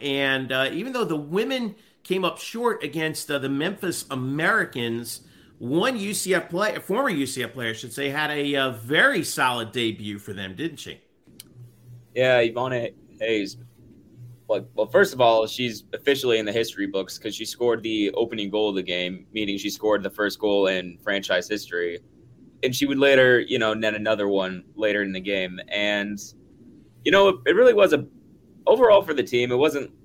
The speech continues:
Speaker 2: they lost, but, like, it really was a back and forth game. And there's really no shame in losing to the Memphis Americans 'cause they were last season's champion.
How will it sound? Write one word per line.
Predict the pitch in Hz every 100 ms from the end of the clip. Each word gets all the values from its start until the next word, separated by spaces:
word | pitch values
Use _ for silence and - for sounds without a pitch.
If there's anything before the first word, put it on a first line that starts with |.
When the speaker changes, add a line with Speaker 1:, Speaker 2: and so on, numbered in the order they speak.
| - -
Speaker 2:
they | 160
lost, | 120 120 123
but, | 127
like, | 120 135
it |
really | 175 233 220
was | 175 151
a |
back | 135 123 120
and | 113
forth | - 113 104 -
game. | 104 95 101
And | 117
there's | 131
really | 175 160
no | 127
shame | - 123 117
in | 101
losing | 104 110 107
to | 113 107 104
the | 107 101
Memphis | 104 104 104
Americans | 107 104 110 107 107 101
'cause | 113 117
they |
were | 151 135
last | 123 117 -
season's | 117 104 -
champion. | - 101 95 113 113